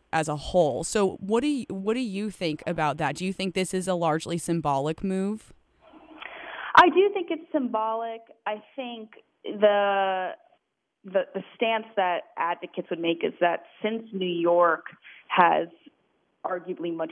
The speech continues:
Speaker 2: more in fossil fuels than, say, other pension funds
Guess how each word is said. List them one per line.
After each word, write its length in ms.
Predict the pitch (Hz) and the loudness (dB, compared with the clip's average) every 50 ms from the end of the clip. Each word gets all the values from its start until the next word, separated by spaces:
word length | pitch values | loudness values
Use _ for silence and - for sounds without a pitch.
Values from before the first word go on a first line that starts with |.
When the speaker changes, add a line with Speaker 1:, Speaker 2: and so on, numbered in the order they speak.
| - | -8
Speaker 2:
more 880 | 170 170 165 170 185 208 247 277 269 254 226 202 185 180 175 170 175 175 - _ - | -6 -4 -2 2 4 6 6 6 8 8 6 6 6 4 0 -2 -8 -12 -18 _ -8
in 520 | - 185 180 175 175 170 165 170 160 151 - - | -6 -4 -4 -2 -4 -4 -6 -6 -8 -12 -6 2
fossil 480 | - 180 170 170 170 170 - 175 170 170 - - | 2 4 4 4 0 -4 -8 -10 -10 -10 -10 -12
fuels 360 | 175 170 170 170 165 165 170 165 - - | -8 -8 -6 -6 -6 -8 -8 -8 -6 -4
than, 460 | 175 170 165 160 160 156 156 156 156 - _ | -4 -4 -4 -6 -8 -10 -10 -12 -14 -12 _
say, 220 | - 160 165 156 - - | -6 -4 -4 -2 -2 -2
other 300 | 165 165 165 165 160 156 - - | -4 -4 -4 -6 -10 -10 -10 -8
pension 380 | - 151 151 - - 156 156 - - | -6 -6 -6 -6 -8 -10 -6 -2 0
funds 280 | 160 160 156 156 156 | 2 2 2 0 -4